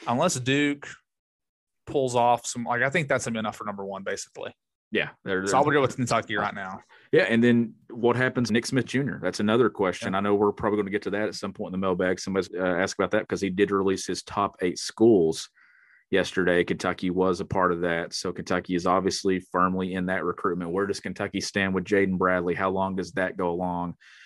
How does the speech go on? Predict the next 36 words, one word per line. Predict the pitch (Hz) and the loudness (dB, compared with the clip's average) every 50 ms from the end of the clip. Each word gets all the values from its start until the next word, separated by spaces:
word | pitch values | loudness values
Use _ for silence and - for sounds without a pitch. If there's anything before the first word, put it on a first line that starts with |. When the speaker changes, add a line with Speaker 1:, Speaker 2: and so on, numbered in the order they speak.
| - - _ _ | -20 -20 _ _
Speaker 2:
Uh, | - 92 90 90 | 0 2 2 4
with | 90 92 101 - | 4 2 2 2
Kentucky | - 110 104 - 120 110 - 101 98 | 0 -4 -2 0 -2 -2 0 0 2
adding | 98 101 98 95 95 | 2 2 2 0 0
all, | 92 95 95 95 98 - | 0 0 0 -2 -2 -4
loo-, | - 98 101 - | -2 -4 -4 0
looking | 110 123 127 - 117 110 | 0 0 0 2 0 0
to | 107 | 2
add | 104 113 110 | 2 4 4
all | 107 107 | 2 2
these | 104 101 92 - 101 | 2 0 -4 -4 -6
wings, | 101 104 101 90 85 85 | -6 -6 -6 -6 -8 -10
'cause | - - 87 | -8 -4 -2
that's | 92 95 - - | -2 -2 -2 -2
a | 92 | -2
lot | 95 98 101 | 0 2 2
of | 101 95 | 0 0
the | - | -2
positions, | - 92 90 101 101 - 101 90 85 85 | -6 -2 0 0 0 0 -4 -8 -6 -6
Nick | 90 92 90 | -8 -8 -8
Smith | - - - 98 90 | -8 -6 -6 -6 -4
Junior, | - - 101 98 98 90 85 80 | -2 -2 -2 0 0 0 0 -2
Cason | - - 92 90 - - 95 95 | 0 0 0 0 0 -4 -2 0
Wallace, | 95 95 95 92 87 82 | 2 2 2 2 0 -2
Shaedon | - - 98 95 95 92 90 | -4 -2 0 0 0 -2 -4
Sharpe, | - - 92 90 85 | -4 -2 -2 -2 -2
they've | - 85 - | -4 -8 -6
got | - 98 95 98 92 | -4 -2 -2 -2 -2
Sky | - - - 101 95 | -4 -2 -2 -2 -2
Clark. | 90 - - 101 98 95 90 87 - - _ _ _ _ _ _ _ _ _ - | -2 -4 -2 0 2 2 2 0 -2 -6 _ _ _ _ _ _ _ _ _ 0
Who | - 110 | 0 2
returns | 113 110 110 107 - - 113 110 107 104 101 | 2 2 0 0 0 0 0 0 0 0 0
off | 107 107 101 - 107 | -2 -2 -2 -4 -8
of | 95 87 90 92 | -8 -8 -6 -2
this | 101 110 110 - - | 0 0 0 -2 -6
team? | - - 95 90 82 78 85 - | -12 -10 -10 -8 -8 -10 -12 -14